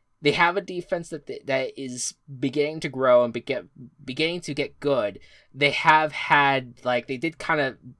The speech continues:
dwindle down as the season went by. So, like, I'm hoping that they ca-, kinda can consistently be good throughout the season this time.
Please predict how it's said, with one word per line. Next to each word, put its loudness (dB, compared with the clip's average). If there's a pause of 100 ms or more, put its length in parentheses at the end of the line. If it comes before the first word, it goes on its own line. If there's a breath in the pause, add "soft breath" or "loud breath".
(400)
dwindle -2
down -2
as -6
the -10
season -6
went -8
by. 2
So, -4
like, -8 (640 soft breath)
I'm -4
hoping -2
that -4
they -4
ca-, -6
kinda -4
can -14
consistently -8
be -4
good -6
throughout -8
the -16
season -10
this -8
time. -4